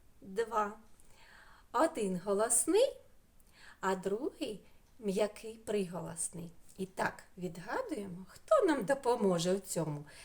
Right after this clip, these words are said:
які загадки. І так, перша загадка. Вона, наче птах, розкрила, вітру доброму вітрила. А як вітер затихає,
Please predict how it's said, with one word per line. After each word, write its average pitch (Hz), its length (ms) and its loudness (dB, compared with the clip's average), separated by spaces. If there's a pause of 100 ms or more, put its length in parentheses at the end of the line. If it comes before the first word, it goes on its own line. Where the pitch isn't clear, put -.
(120)
які 403 380 6
загадки. 196 760 -2
І - 80 -18 (580)
так, - 140 -12 (160)
перша 196 420 0
загадка. 285 680 -2 (720)
Вона, 240 480 0 (560)
наче 254 360 0
птах, - 600 -2 (160)
розкрила, 269 840 0 (220)
вітру 240 600 0
доброму 214 720 4
вітрила. 202 840 -2 (720)
А 202 100 6
як 214 280 10
вітер 226 360 0
затихає, 226 840 6